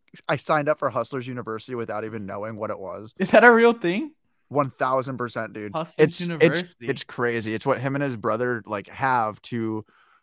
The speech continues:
Speaker 1: make young men, and I, I mean, I would say mostly young men. I'm, I'm sure there's women also who are on it, but, like,
Speaker 2: Wow, look at
Speaker 1: be able
Speaker 2: this.
Speaker 1: to ma-, be able to, like, actually go get an education that turns into money.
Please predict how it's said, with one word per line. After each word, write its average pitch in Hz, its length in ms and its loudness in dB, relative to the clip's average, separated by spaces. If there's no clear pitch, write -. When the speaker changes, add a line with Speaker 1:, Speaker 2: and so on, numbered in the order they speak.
Speaker 1:
make 123 560 -4
young 127 460 -2
men, 120 400 -2
and 104 260 -8
I, 107 220 -2
I 110 80 -4
mean, 110 180 -8
I 101 60 -4
would 107 140 -8
say 123 100 -4
mostly 101 560 -8
young 107 220 -6
men. 110 160 -4
I'm, 104 140 -6
I'm 110 120 -6
sure 107 240 -4
there's 104 180 -6
women 104 280 -4
also 104 320 -2
who 117 80 -4
are 117 140 0
on 120 180 0
it, 127 160 -4
but, 131 180 6
like, 120 220 4
Speaker 2:
Wow, 139 380 -14
look 156 100 -14
at - 60 -12
Speaker 1:
be 135 160 4
able 127 260 4
Speaker 2:
this. - 120 -10
Speaker 1:
to 117 560 -2
ma-, 127 220 0
be 143 160 2
able 143 140 4
to, 139 100 2
like, 123 320 -2
actually 127 480 0
go 117 300 4
get 120 180 0
an 113 100 -6
education 113 1000 -4
that 104 240 -2
turns 104 340 -4
into 98 220 -6
money. 104 420 -6